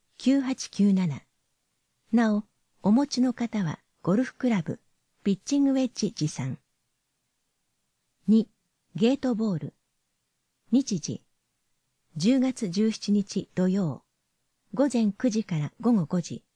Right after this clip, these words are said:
予備日、二十四日土曜。場所、下高井戸運動場。下高井戸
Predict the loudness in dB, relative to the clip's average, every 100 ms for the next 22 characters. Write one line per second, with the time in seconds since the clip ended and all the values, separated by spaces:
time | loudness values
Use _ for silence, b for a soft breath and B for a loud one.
0 | _ _ _ _ _ -4 0 2 0 -2
1 | -6 _ _ _ _ 0 0 2 -2 -2
2 | -4 -6 -8 -8 -4 0 2 0 -2 -8
3 | _ _ _ _ _ _ _ _ _ -4
4 | -2 -2 -6 -6 _ _ _ 0 2 4
5 | 0 -4 -2 0 2 2 2 0 -2 -4
6 | -4 -6 -10 _ _ _ _ _ _ _
7 | -2 2 2 0 -4 -2 -2 -2 -6